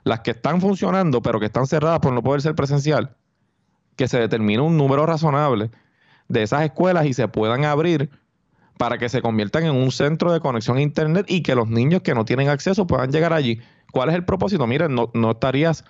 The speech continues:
poniéndolos en riesgo en ter-, en términos de salud, más allá, ¿verdad?, de lo razonable,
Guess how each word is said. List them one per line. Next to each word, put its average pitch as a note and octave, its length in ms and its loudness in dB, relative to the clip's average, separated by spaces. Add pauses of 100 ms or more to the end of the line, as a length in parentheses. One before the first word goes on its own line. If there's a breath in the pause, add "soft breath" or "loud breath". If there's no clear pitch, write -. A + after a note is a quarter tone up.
(320 soft breath)
poniéndolos B2 400 0
en C#3+ 80 0
riesgo C#3 380 0
en C#3 100 -2
ter-, B2 220 -2
en C3+ 120 -2
términos B2+ 300 0
de C3 100 0
salud, B2+ 440 0
más A#2+ 200 -2
allá, A#2 220 2
¿verdad?, A#2+ 200 2
de B2+ 60 2
lo B2 80 0
razonable, C3+ 680 -2